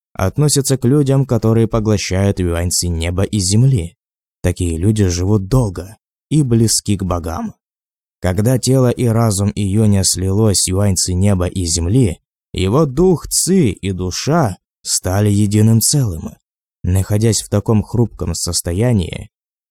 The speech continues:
Июнь смог почувствовать, словно он мог прикоснуться к создателю кулака драконьей жилы и тигриной кости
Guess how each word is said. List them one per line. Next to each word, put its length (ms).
Июнь 520
смог 360
почувствовать, 840
словно 380
он 180
мог 260
прикоснуться 720
к 80
создателю 760
кулака 460
драконьей 520
жилы 360
и 160
тигриной 500
кости 640